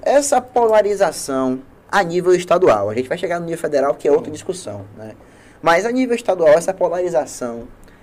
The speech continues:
ela tende a quebrar? Tem alguma expectativa na sua avaliação de que deixe de ser polarizada?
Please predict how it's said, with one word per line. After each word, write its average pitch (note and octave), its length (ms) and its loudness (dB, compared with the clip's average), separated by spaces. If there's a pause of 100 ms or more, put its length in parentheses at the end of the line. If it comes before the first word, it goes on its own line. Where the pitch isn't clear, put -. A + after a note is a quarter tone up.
ela C#3 420 2 (380)
tende F#3 580 -4 (880)
a D3 340 2 (440)
quebrar? E3 560 4
Tem F#3+ 140 -2
alguma D#3+ 260 -4
expectativa D#3 680 -6
na C#3 100 -2
sua D3 180 0
avaliação C3 600 0 (360)
de C#3+ 100 -8
que D3 160 -14
deixe G#3+ 460 2
de E3+ 140 -4
ser D#3+ 340 -6
polarizada? D3+ 880 0